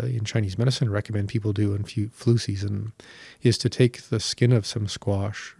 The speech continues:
dry it up, uh, break it up in little pieces so you can keep it in a jar,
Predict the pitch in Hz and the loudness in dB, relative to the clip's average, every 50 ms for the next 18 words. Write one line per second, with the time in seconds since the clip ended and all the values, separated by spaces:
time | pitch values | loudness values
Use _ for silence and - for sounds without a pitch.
0 | 165 156 - _ - - 120 120 117 117 104 98 107 98 95 104 - _ _ - | -8 -8 -8 _ -2 2 4 4 6 4 4 2 2 0 0 -2 -4 _ _ -20
1 | _ _ _ _ - 131 113 104 101 104 104 104 104 107 - 113 110 - 113 110 | _ _ _ _ 2 2 2 2 2 0 0 -2 0 2 4 4 4 4 2 0
2 | - - 117 107 107 104 101 101 - 113 107 - - 104 101 - - 113 104 98 | 2 2 0 0 0 -2 -2 -4 -4 -4 -4 -2 -2 -4 -4 -2 0 0 0 0
3 | - - 101 104 - 110 101 107 107 104 98 101 101 104 - 104 104 104 104 104 | -2 -4 -6 -2 -2 -2 -2 -2 -2 -4 -2 -4 -4 -2 -2 0 0 0 0 -2
4 | 107 | -4